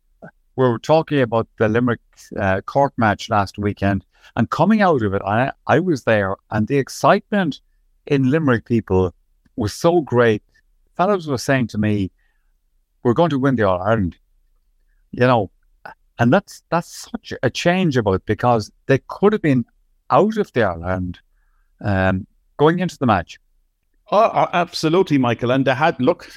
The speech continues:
Speaker 2: it's, they haven't played to the standard that they set maybe over, over the last number of years.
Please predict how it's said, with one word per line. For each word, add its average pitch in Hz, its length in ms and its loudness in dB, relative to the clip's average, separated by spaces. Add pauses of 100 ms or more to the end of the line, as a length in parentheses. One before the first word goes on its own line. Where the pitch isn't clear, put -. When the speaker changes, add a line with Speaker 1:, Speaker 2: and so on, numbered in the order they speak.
Speaker 2:
it's, - 480 -10
they 104 140 2
haven't 151 320 0
played 131 420 0 (1040)
to 131 80 -2
the 117 80 -2
standard 117 400 0
that 110 160 0
they 110 100 2
set - 340 0
maybe 113 280 0
over, 107 460 0
over 104 220 -2
the 107 100 -2
last 107 300 0
number 104 240 -2
of 95 140 -4
years. 110 480 -2